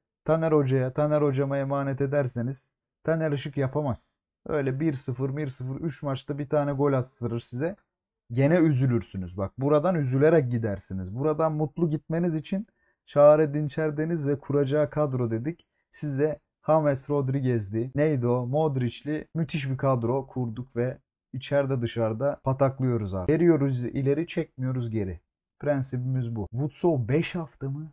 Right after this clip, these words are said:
Bilek bağı yırtığı ne be kardeşim? Bulgaristan'a mı kaçacaksın? Ne yapacaksın? Yani baktık eğer Vutsov böyle falanda filanda takılıyorsa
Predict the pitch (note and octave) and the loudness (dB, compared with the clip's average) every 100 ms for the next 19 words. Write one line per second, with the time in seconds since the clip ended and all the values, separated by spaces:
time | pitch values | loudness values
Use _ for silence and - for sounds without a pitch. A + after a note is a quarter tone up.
0 | - G2 B2 D3+ F3 A#2+ B2+ D#3 D3 C3 | -10 0 2 4 2 2 2 2 2 0
1 | C3+ C3 D#3 E3 D3+ B2+ - A#2+ A2 G#2+ | -2 -4 -4 -4 -4 -6 -6 -8 -8 -10
2 | G2 G#2 G2 F2+ G#2+ A#2 A#2+ B2 C3+ - | -10 -10 -10 -10 -4 -2 -2 -2 -4 -4
3 | D3+ D#3 C3+ B2 A#2 A2 G#2+ G2 A#2+ C#3 | -4 -4 -4 -6 -6 -6 -4 -4 -4 -6
4 | A#2+ G#2+ G2+ - G2 F2 G2+ A2 C3 C3 | -6 -6 -6 -10 -14 -12 -4 -2 0 -2
5 | A2 C3 C3 - F#3 - - - - B2+ | -2 -2 -4 -4 -4 -4 -20 -14 -4 4
6 | C#3+ D3 A#2+ A#2 C#3 - - C#3+ C#3+ C3 | 6 6 2 -2 -2 -2 0 0 0 2
7 | C#3 C3+ C3+ - - C3 C3 C3 C3+ C3 | 2 2 0 -4 -4 -2 0 0 -2 -4
8 | B2+ C3 C3+ C3+ C3 C3 D3 D#3+ D#3+ C3 | -2 -2 -2 -2 -2 -4 0 2 2 0
9 | C3 | -4